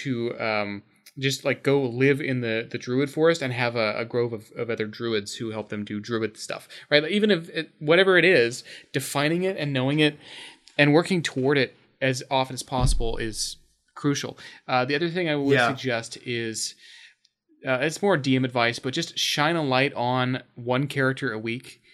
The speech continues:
Speaker 1: and say, like, "You're the main character in this
Speaker 2: Yes.
Speaker 1: episode." And, like, we're just gonna, we're gonna focus on your backstory, your interactions, your characters, and obviously everybody else is there,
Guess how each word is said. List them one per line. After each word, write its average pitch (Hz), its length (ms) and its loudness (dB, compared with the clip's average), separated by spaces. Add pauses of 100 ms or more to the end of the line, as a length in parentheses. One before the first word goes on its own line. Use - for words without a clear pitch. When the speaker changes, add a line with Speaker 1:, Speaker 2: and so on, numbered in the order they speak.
(200)
Speaker 1:
and 127 160 -4
say, 143 160 2
like, 117 220 0
"You're 147 140 4
the 175 80 2
main 160 180 2
character 147 340 2
in 139 80 4
this 120 140 2
Speaker 2:
Yes. 131 100 0
Speaker 1:
episode." 120 520 -2 (800)
And, 123 540 2 (220)
like, 123 200 0
we're 135 140 4
just 139 240 -2
gonna, 123 420 0
we're 127 120 -8
gonna 120 120 -2
focus 165 280 -2
on 123 100 -4
your 165 100 0
backstory, 151 540 4
your 135 200 4
interactions, 131 420 0
your 123 80 -2
characters, 117 640 -4
and 131 160 -8
obviously 143 320 -4
everybody 131 240 0
else 120 160 -2
is 117 120 -6
there, 139 320 2